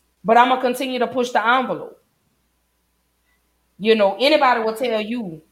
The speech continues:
about me. I'm very vocal when it comes to things like this.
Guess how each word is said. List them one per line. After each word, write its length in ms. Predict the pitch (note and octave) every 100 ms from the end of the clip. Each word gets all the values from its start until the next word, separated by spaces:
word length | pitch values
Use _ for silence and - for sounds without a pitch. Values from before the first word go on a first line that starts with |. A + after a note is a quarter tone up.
| _ _ -
about 400 | G#3 A3+ G3 G#3
me. 360 | A#3+ F3 - _ _ _ _ -
I'm 160 | C4+
very 320 | A#3+ C4 B3
vocal 520 | F3+ A3 A#3 - - _ _ _ _ _ _ _ _ _ _ _ _ _ _ _ _ _ _ _ _ _ -
when 160 | G#3+
it 100 | G#3+
comes 240 | - B3 A#3+
to 100 | A3+
things 320 | A#3 G#3+ A3
like 280 | G3+ F#3+ F#3
this. 420 | F#3+ D3+ - -